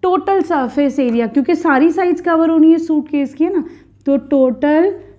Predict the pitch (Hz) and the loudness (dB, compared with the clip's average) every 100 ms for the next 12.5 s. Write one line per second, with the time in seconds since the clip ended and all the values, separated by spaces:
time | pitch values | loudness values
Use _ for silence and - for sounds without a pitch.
0 | - - 277 262 285 294 285 247 285 320 | -10 -2 0 0 0 0 0 2 0 2
1 | 320 285 - 262 262 254 226 208 208 202 | 2 2 2 0 0 -4 -4 -4 -6 -8
2 | 175 _ _ _ _ - _ _ - - | -12 _ _ _ _ -20 _ _ -20 -20
3 | _ _ _ - - 247 240 277 269 277 | _ _ _ -20 -2 0 2 2 2 2
4 | 262 311 302 262 285 285 277 285 294 311 | 0 0 2 2 2 0 0 -2 -2 -2
5 | 254 285 311 339 330 285 262 269 339 392 | -2 -2 -2 -2 -2 -2 0 2 0 -2
6 | - - - 302 320 330 294 233 294 214 | -12 -14 2 4 4 2 -2 0 0 2
7 | 294 294 392 330 359 339 - 330 359 440 | 0 0 2 2 2 0 -2 -2 0 -2
8 | 349 302 294 330 269 269 294 330 381 349 | -2 0 2 4 4 0 0 -2 -2 0
9 | 320 285 285 285 277 269 240 233 214 196 | 2 2 0 -2 0 0 -2 -4 -6 -10
10 | 180 - _ _ _ _ - 254 285 415 | -14 -18 _ _ _ _ -8 -4 0 -2
11 | 440 - - - - 269 285 339 392 349 | -2 -14 -20 -20 -2 2 4 4 2 2
12 | 370 285 254 240 302 | 0 0 -2 0 0